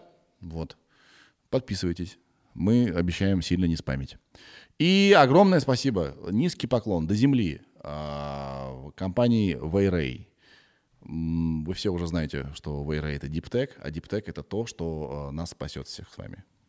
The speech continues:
Уверяю вас, диптек, э, мы стараемся залож-, заложить диптек в Д Н К, э, подкаста нашего. То есть мы возьмём измором, ребят.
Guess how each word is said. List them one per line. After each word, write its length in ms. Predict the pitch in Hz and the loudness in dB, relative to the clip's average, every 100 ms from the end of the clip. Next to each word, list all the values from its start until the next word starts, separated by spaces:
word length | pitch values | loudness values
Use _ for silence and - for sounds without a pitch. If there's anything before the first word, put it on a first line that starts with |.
| - | -10
Уверяю 800 | 76 69 76 80 85 87 76 65 | -10 -8 -6 0 2 4 4 0
вас, 180 | 67 80 | -8 -10
диптек, 420 | - - 120 123 - - _ _ - - - _ _ | -14 -4 -2 -2 -6 -20 _ _ -20 -20 -20 _ _
э, 580 | - 65 67 65 58 53 - _ - _ _ | -12 -8 -6 -6 -6 -10 -14 _ -20 _ _
мы 180 | - 87 | -10 -8
стараемся 460 | 90 92 95 92 90 | -4 -2 -2 -2 -4
залож-, 240 | 90 92 | -2 -2
заложить 420 | 95 85 92 90 - - | -4 -2 0 -2 -6 -8
диптек 580 | 85 87 - 107 104 - | -4 -4 0 0 0 -8
в 500 | - 58 76 78 78 | -16 -12 -4 -2 -2
Д 160 | 73 87 | 2 2
Н 140 | 82 | 2
К, 400 | - 87 85 98 _ - - - - - _ - | 2 2 2 -2 _ -20 -20 -20 -20 -20 _ -14
э, 340 | - 53 62 - | -8 -6 -6 -4
подкаста 440 | 73 - 113 - | -4 0 -2 0
нашего. 440 | 65 - 50 50 - _ - | -4 -4 -8 -12 -16 _ -16
То 80 | - | -16
есть 240 | - - _ _ _ _ - | -16 -20 _ _ _ _ -6
мы 240 | 80 110 | 2 6
возьмём 400 | 123 113 123 113 | 6 6 6 6
измором, 500 | 101 107 104 80 69 | 6 8 8 6 2
ребят. 400 | 67 67 50 - | -4 -4 -8 -12